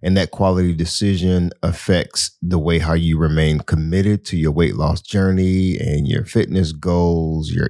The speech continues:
eating goals, your habits, and so forth, especially when you're faced with temptation. So be sure to check out last week's episode titled Committing to Living a Healthy Lifestyle When You Feel Like Giving Up.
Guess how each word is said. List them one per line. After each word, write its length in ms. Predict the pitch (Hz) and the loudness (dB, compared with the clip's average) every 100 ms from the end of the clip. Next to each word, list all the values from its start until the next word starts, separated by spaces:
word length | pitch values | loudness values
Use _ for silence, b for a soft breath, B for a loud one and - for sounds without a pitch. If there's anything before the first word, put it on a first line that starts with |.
| - | -2
eating 460 | 117 104 92 87 | 0 2 2 0
goals, 600 | 82 82 78 76 73 76 | 0 0 2 0 0 -4
your 140 | 76 67 | -4 -4
habits, 540 | 92 95 82 80 82 | 0 0 0 0 -2
and 120 | - 80 | -2 -4
so 240 | - 78 | 0 0
forth, 360 | - 73 67 - _ _ - | 0 -2 -4 -6 _ _ -2
especially 600 | 98 - 131 135 - 104 | -2 0 0 0 0 0
when 180 | 92 | 2
you're 160 | 85 85 | 2 0
faced 400 | - 87 85 - | 0 0 0 0
with 160 | 76 - | -4 0
temptation. 560 | 80 71 80 82 73 | 0 0 0 0 -2
So 380 | - 110 87 80 _ _ _ | -2 0 0 -4 _ _ _
be 100 | 101 | -4
sure 180 | 98 127 | 0 0
to 120 | 120 | 0
check 340 | 117 120 107 107 | 0 -4 -2 0
out 240 | 104 104 | 0 0
last 320 | 92 92 87 | 0 0 0
week's 220 | 92 85 | -2 -2
episode 760 | - - 107 - - - 127 - | -2 0 0 0 0 2 0 -2
titled 540 | - 87 82 78 76 | -2 0 2 0 -2
Committing 480 | - 85 110 131 139 | -4 0 0 0 -2
to 140 | - | -2
Living 380 | 90 87 82 78 | 2 2 2 0
a 80 | 80 | 0
Healthy 320 | 85 98 113 | 0 0 0
Lifestyle 720 | 101 98 85 - 76 64 57 | 0 2 0 -2 -2 0 0
When 180 | 73 78 | 0 2
You 140 | 78 | 2
Feel 320 | 92 - 87 80 | 0 2 2 2
Like 420 | 82 73 - 80 | 0 -2 -4 -4
Giving 380 | 90 82 78 76 | 0 2 2 2
Up. 260 | 69 - | 0 -4